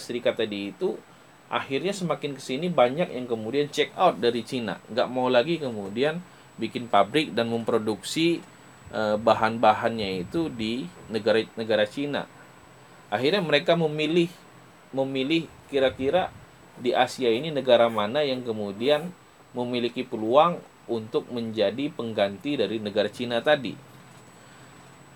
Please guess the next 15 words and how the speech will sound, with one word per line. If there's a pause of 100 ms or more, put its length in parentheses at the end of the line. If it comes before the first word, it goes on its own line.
(120)
Nah,
ketika, (560)
ketika
di, (640)
apa,
disurvei,
rupanya (560)
Vietnam
justru
termasuk
negara
yang
paling (480)
potensial. (1200)
Dan